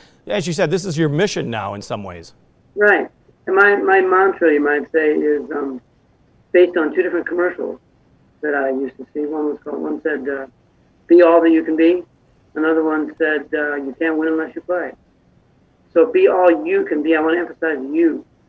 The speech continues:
Speaker 2: Be all that you can be. Not the person you once were, not me, not anyone else that you read about or hear about or see interviews from. Be all that you can be.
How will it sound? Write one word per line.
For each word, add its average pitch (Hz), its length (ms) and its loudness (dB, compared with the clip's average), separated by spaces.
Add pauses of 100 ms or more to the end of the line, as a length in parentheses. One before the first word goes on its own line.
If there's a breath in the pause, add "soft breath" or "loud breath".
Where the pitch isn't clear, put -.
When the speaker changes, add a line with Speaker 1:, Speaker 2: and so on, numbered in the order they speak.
Speaker 2:
Be 175 80 2
all 170 140 4
that 165 120 2
you 175 140 0
can 151 160 -8
be. 127 180 -8 (300)
Not 165 180 -6
the 185 100 -8
person 170 340 -4
you 151 80 -2
once 147 240 -4
were, 156 300 -4 (220)
not 135 200 -6
me, 156 280 -2 (360)
not 139 120 -4
anyone 151 300 0
else 151 180 -8
that 156 60 -12
you 135 140 -6
read 151 160 -2
about 156 260 -4
or 135 80 -4
hear 139 200 -8
about 147 240 -10
or 127 220 -8
see 156 100 -14
interviews 143 440 -12
from. 156 180 -12 (720)
Be 202 120 4
all 208 140 4
that 180 120 2
you 175 420 -4
can 131 160 -6
be. 127 180 -6